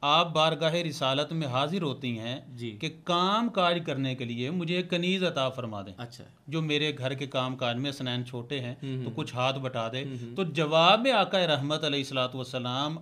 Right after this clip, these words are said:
Speaker 1: अपनी उस लाडली बेटी को,
Speaker 2: जी।
Speaker 1: जिसके बारे में फरमाते हैं कि ये मेरे जिस्म का टुकड़ा है, ये
Speaker 2: वाह,
Speaker 1: तो जिस्म
Speaker 2: वाह,
Speaker 1: का
Speaker 2: वाह।
Speaker 1: हिस्सा है, ये जन्नती औरतों की सरदार है,
Speaker 2: सुभान
Speaker 1: इनके
Speaker 2: अल्लाह।
Speaker 1: बेटे जन्नती जवानों के सरदार
Speaker 2: वाह,
Speaker 1: हैं,
Speaker 2: वाह, वाह,
Speaker 1: इनके
Speaker 2: वाह।
Speaker 1: खावत जो हैं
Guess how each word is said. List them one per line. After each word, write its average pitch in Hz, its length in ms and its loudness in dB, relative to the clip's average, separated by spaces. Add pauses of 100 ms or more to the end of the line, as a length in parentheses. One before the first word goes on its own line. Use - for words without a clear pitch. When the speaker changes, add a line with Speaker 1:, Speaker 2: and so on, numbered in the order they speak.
Speaker 1:
अपनी 165 360 0
उस 202 220 -4
लाडली 147 800 0
बेटी 143 380 -2
को, 131 400 -6 (100)
Speaker 2:
जी। 123 220 -4
Speaker 1:
जिसके 196 380 0
बारे 156 260 4
में 151 160 -2
फरमाते 127 420 -2
हैं 151 80 -2
कि 151 60 0
ये 143 80 0
मेरे 131 240 -2
जिस्म 127 400 -6
का 139 200 -4
टुकड़ा 131 360 -6
है, 104 160 -6 (160)
ये 135 240 -4
Speaker 2:
वाह, 175 80 0
Speaker 1:
तो 147 80 0
जिस्म 143 220 0
Speaker 2:
वाह, 165 100 -2
Speaker 1:
का 170 80 2
Speaker 2:
वाह। 123 80 2
Speaker 1:
हिस्सा 143 280 0
है, 120 220 0 (220)
ये 147 100 2
जन्नती 151 360 0
औरतों 151 380 0
की 185 100 -2
सरदार 147 500 2
है, 120 100 0
Speaker 2:
सुभान 131 240 -4
Speaker 1:
इनके 185 220 2
Speaker 2:
अल्लाह। 160 120 -2
Speaker 1:
बेटे 156 300 0
जन्नती 160 340 -2
जवानों 147 480 0
के 202 120 -2
सरदार 127 300 0
Speaker 2:
वाह, 123 120 0
Speaker 1:
हैं, 120 80 -4
Speaker 2:
वाह, 143 160 -2
वाह, 123 80 -4
Speaker 1:
इनके 180 260 2
Speaker 2:
वाह। 170 80 -4
Speaker 1:
खावत 160 360 4
जो 180 140 0
हैं 175 280 2